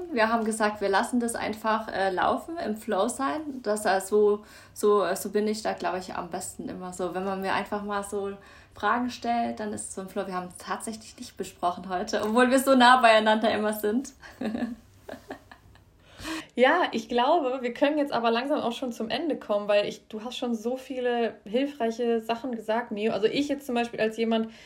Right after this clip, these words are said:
Speaker 2: der, wie gesagt, noch niemanden eingestellt hat, konnte sich da schon total viel von mitnehmen. Und ja, ich würd sagen, für diese Folge könnten wir das auch einfach jetzt schon beenden.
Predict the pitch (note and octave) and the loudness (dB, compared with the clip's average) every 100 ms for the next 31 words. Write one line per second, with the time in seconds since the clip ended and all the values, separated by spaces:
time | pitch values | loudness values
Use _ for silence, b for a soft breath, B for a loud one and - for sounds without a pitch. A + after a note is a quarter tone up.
0 | B G3+ F#3+ G3+ F3+ F#3 G3 A#3+ A#3 G#3+ | B -2 -2 -2 -4 -4 -2 -2 -2 -2
1 | G#3+ A3+ A3 A3 G#3+ G#3+ A3 - A3 A3 | 0 0 0 -2 0 -2 -4 -4 -2 0
2 | A3 A3 G#3 G#3 G#3+ G3+ - - A3 A3 | -2 -2 -2 -2 -4 -10 -6 0 0 0
3 | A#3 G3 G#3+ - F3+ F#3+ A3+ F4 B B | -2 -2 -2 -4 -4 -4 -4 -6 B B
4 | B B - G#3+ G#3+ G3+ - _ _ - | B B -6 -4 -4 -10 -18 _ _ 0
5 | A#3+ G4+ - A3 A#3 A#3 G#3 A#3 C4+ - | 2 2 -2 -2 -2 2 4 4 0 -4
6 | A#3 B3 B3 A#3+ A#3+ B3+ C#4+ D4+ - _ | -6 -6 -4 0 0 2 2 0 -6 _
7 | _ - C4+ D#4 C4 C4 C4 A#3+ A3 - | _ 2 2 2 -2 0 0 0 -2 -2
8 | C#4+ C#4 B3 A#3+ - A#3+ A#3+ A#3+ B B | -4 -4 -4 -4 -2 -2 -4 -8 B B
9 | - G#3 B3+ E4 - G#3 A3 F4 | -2 0 2 0 -2 -4 -2 -2